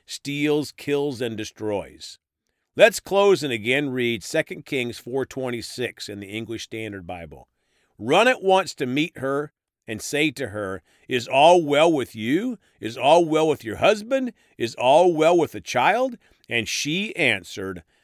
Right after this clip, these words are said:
'All is well.'" My friends, the Shunammite woman's son had just died, but she had faith and spoke out,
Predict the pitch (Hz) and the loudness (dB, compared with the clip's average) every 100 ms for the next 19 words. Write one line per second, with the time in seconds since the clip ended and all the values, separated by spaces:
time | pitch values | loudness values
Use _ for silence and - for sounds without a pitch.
0 | _ _ 110 117 123 135 151 120 117 131 | _ _ 2 6 8 6 2 0 0 -2
1 | 113 110 98 80 65 65 _ _ _ _ | -6 -4 -4 -6 -12 -16 _ _ _ _
2 | _ _ - 175 208 - 196 180 123 - | _ _ 4 6 6 2 0 0 -4 -6
3 | 185 233 226 226 226 180 180 190 190 - | -4 -4 0 2 2 2 2 2 -2 0
4 | 165 123 110 107 101 87 139 170 - 113 | 2 2 2 -2 -6 -2 -2 -2 -4 0
5 | 110 92 87 87 87 _ _ _ - 113 | 2 0 -4 -8 -12 _ _ _ -6 -6
6 | - 196 214 160 127 101 - 151 190 220 | -6 -4 0 2 2 0 -4 2 2 0
7 | - - 110 101 - - 180 190 135 113 | -10 -12 -10 -10 -6 0 0 2 2 4
8 | 107 | 4